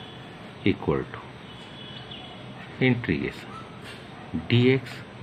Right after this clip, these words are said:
by under root करनी इकतालीस बटे दो पूरे का वर्ग ऋण X ऋण तीन बटे दो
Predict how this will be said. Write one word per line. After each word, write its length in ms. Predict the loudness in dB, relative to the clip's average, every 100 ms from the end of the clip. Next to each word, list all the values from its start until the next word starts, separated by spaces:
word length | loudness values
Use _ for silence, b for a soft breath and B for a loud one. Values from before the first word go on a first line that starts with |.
| -2
by 100 | -2 -4 -12 -12 -12 -12 -14 -12 2
under 240 | 8 10 8
root 220 | 2 -4 -8 -10 -12 -12 -12 -12 -12 -10 -10 -10 -12 -12 -10 -10 -12 -12 -12 -12 -12 -14 -12 -12 -14 -10 2
करनी 360 | 4 6 4 2 -2 -6 -6 -8 0 4
इकतालीस 580 | 4 4 4 6 6 6
बटे 340 | 2 4 4 4 0 -4
दो 140 | 0 0 -2 -14 -4 4
पूरे 220 | 6 6
का 180 | 4 -2 -2 -8 -4
वर्ग 1160 | -2 -2 -6 -12 -12 -14 -14 -14 -12 -8 0 4
ऋण 260 | 8 8 6 -2 -12 -8 -6 -6 -10 -12 -12 -12 -12 -12 -12 -12 -12 -12 -12 -12 -12 -10 -2 4
X 280 | 4 4 6
ऋण 220 | 8 6 4 -6 -12 2
तीन 240 | 6 8 8
बटे 280 | 6 4 0 0 0
दो 140 | 0